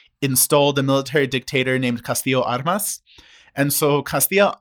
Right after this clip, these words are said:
Castillo Armas ruled until nineteen fifty-seven, I believe, where he was killed because obviously you're not gonna just overthrow a popular social democracy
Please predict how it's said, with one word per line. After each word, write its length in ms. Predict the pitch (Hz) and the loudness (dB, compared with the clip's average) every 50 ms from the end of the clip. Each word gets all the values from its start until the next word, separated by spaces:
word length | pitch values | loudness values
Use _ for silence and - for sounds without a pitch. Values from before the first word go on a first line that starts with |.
| _ - - | _ -10 -4
Castillo 460 | - 160 135 - - 185 196 202 - | -2 -2 -2 0 2 2 2 2 2
Armas 560 | - 143 139 135 139 131 127 123 - - - - _ _ - | 2 0 0 0 -2 -2 -2 -2 -2 -4 -6 -8 _ _ -10
ruled 480 | 135 127 135 135 131 131 131 127 123 127 - | -6 -2 0 0 0 0 0 -2 -4 -4 -6
until 680 | 127 123 120 - - 139 131 123 123 120 120 117 113 | -4 -4 -2 -2 -2 -2 0 2 2 2 2 0 -2
nineteen 500 | 120 120 127 135 143 123 - - 156 135 | -2 -2 -2 -2 -2 -4 -6 -6 -8 -6
fifty-seven, 640 | - - 139 - 131 123 - - 135 120 117 120 113 | -6 -6 -6 -4 -6 -6 -2 -2 -2 0 0 -2 -4
I 100 | 110 107 | -4 -4
believe, 540 | 101 110 107 107 107 104 104 107 104 101 - _ - - _ _ | -6 -6 -6 -4 -4 -4 -4 -6 -6 -10 -16 _ -20 -20 _ _
where 140 | - 123 123 | -2 -2 -2
he 160 | - - 147 | -2 -2 -4
was 200 | 131 127 107 - | -2 -2 -4 -4
killed 540 | - - - 151 143 156 190 214 208 - - | -6 -2 0 2 2 2 0 -2 -6 -6 -6
because 440 | 147 127 - 160 135 131 131 - - _ _ _ _ _ _ - | -4 0 2 2 2 2 0 -4 -8 _ _ _ _ _ _ 4
obviously 360 | 139 143 135 139 - - 143 | 4 4 2 0 -2 -2 -2
you're 140 | 131 131 127 | -2 0 2
not 220 | 131 123 123 120 | 2 0 0 0
gonna 180 | - 127 123 110 | -2 -2 -2 -2
just 180 | 120 117 - - | -4 -6 -4 -2
overthrow 920 | - 131 123 120 120 - - - 123 120 117 113 110 110 107 107 - _ _ _ _ _ - | -2 0 0 0 -2 -2 -4 0 2 2 2 2 2 0 -2 -4 -8 _ _ _ _ _ -6
a 80 | 127 | -4
popular 460 | 123 - - 110 113 - 123 113 110 - | -2 0 0 0 0 0 -4 -6 -6 -4
social 320 | - 123 113 113 - 120 | -4 -4 -4 -4 -4 -6
democracy 920 | 113 107 113 117 113 110 - 117 104 - - 117 110 107 104 98 98 - | -6 -4 -2 -2 -2 -2 -4 -6 -6 -6 -4 -4 -4 -4 -4 -6 -8 -10